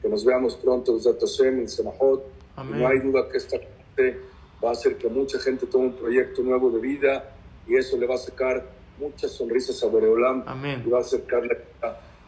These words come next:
Speaker 1: familia Gamsum de Tobal. Mañana, Rav Shlomo Benjamu y Besat Hashem, el próximo jueves, Juan David Pérez desde Panamá.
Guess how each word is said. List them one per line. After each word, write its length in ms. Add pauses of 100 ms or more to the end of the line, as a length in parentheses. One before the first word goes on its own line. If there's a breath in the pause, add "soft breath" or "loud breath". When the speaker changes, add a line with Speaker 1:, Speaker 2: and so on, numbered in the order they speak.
(100)
Speaker 1:
familia 360
Gamsum 400
de 100
Tobal. 540
Mañana, 600 (160)
Rav 80
Shlomo 360
Benjamu 680 (460)
y 260
Besat 440
Hashem, 540 (400)
el 120
próximo 800 (100)
jueves, 480 (120)
Juan 160
David 200 (100)
Pérez 200
desde 180
Panamá. 380